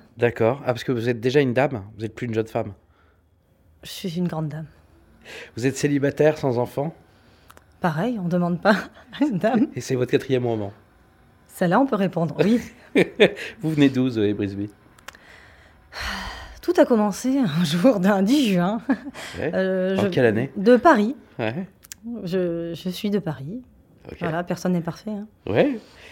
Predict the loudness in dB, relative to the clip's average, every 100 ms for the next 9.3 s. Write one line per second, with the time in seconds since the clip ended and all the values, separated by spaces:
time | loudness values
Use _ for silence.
0 | -18 -12 6 10 10 10 10 10 10 10
1 | 10 10 8 8 6 8 10 10 10 8
2 | 8 8 10 10 10 6 6 6 6 2
3 | 6 2 4 6 8 6 4 2 0 4
4 | 2 4 2 4 4 6 2 0 -6 -6
5 | -6 -8 -8 -4 -2 -2 -4 -6 -2 -2
6 | -2 -4 -6 -6 -4 -2 0 0 -4 -12
7 | -12 -12 -14 2 6 8 6 2 0 0
8 | 2 2 2 0 0 0 0 -2 0 2
9 | 4 4 2